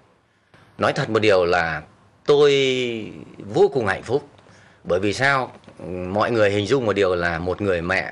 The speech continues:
một người con mà luôn luôn khát khao có mẹ, thiếu hơi ấm của mẹ, thiếu sự chăm sóc của mẹ và khao khát thì nhìn người khác để hình dung ra mẹ của mình,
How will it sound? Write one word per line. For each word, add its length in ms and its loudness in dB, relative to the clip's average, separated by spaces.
một 180 -2
người 140 0
con 320 2
mà 60 -2
luôn 160 0
luôn 160 -2
khát 240 -6
khao 180 -2
có 120 -2
mẹ, 260 -2
thiếu 240 4
hơi 180 4
ấm 220 4
của 100 2
mẹ, 260 -2
thiếu 180 -2
sự 200 0
chăm 140 -2
sóc 200 -4
của 100 -2
mẹ 200 -4
và 160 0
khao 300 0
khát 260 2
thì 80 2
nhìn 260 4
người 120 6
khác 260 0
để 120 2
hình 160 0
dung 200 0
ra 100 0
mẹ 200 2
của 100 -4
mình, 220 0